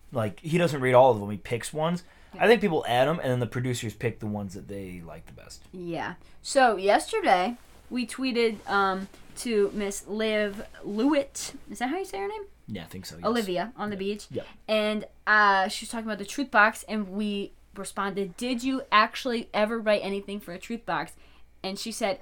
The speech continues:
Speaker 2: "I wrote Brayden and Rachel should make out, like, ten times." So
Speaker 1: Mm-hmm.
Speaker 2: that means that they do write in there. So
Speaker 1: Yeah.
Speaker 2: I think it, I think it's a mix for sure. I think producers definitely put stuff in there.
Speaker 1: Yeah.
Speaker 2: But, um,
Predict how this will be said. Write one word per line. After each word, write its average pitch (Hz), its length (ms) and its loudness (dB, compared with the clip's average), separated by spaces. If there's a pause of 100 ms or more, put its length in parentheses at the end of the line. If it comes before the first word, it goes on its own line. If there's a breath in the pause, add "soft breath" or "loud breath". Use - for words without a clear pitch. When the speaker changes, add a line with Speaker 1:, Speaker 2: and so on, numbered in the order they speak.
Speaker 2:
"I 247 140 8
wrote 247 240 2
Brayden 202 480 -2
and 196 120 -4
Rachel 190 240 -6
should 196 160 -8
make 185 140 -4
out, 165 180 0
like, 170 160 -6
ten 165 160 -6
times." 156 440 -12 (500 soft breath)
So 247 380 4
Speaker 1:
Mm-hmm. 226 80 0
Speaker 2:
that 302 140 10
means 508 200 -2
that 403 120 2
they 269 100 6
do 285 220 4
write 233 240 8
in 151 140 -6
there. 156 300 -10 (200)
So 233 500 4 (560 soft breath)
Speaker 1:
Yeah. 226 120 -2
Speaker 2:
I 254 40 2
think 339 220 -4
it, 294 320 -4
I 247 140 4
think 392 180 0
it's 226 80 -4
a 220 60 -2
mix 170 340 -6
for 185 120 -10
sure. 165 220 -10
I 175 80 -6
think 240 160 -6
producers 185 460 -8
definitely 175 400 -8
put 156 200 -10
stuff - 280 -12
in 147 100 -10
there. 147 120 -4
Speaker 1:
Yeah. 90 240 -6 (460 soft breath)
Speaker 2:
But, 269 280 10
um, 214 460 8